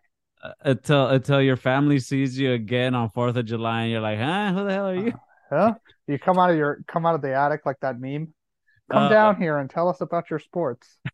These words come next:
Speaker 1: <laughs> Dude, kids are a year older, wife is a, is a year more bitter, like, just, uh, uh, all right. Okay.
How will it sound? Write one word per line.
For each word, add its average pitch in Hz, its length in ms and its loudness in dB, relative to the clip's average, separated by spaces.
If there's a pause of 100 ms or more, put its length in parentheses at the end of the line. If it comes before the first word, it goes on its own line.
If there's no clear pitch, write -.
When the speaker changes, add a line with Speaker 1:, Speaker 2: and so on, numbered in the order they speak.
Speaker 1:
<laughs> - 380 -4
Dude, 156 640 0
kids 143 340 4
are 147 100 6
a 147 60 6
year 143 260 6
older, 143 480 4
wife 113 480 -2
is 131 160 2
a, 127 240 0
is 123 140 0
a 120 80 0
year 123 280 -2
more 139 240 0
bitter, 139 560 -2
like, 113 220 -8
just, 127 280 -6
uh, 123 240 0 (160)
uh, 117 60 -8
all 101 340 0
right. 95 300 -2 (400)
Okay. 113 440 -4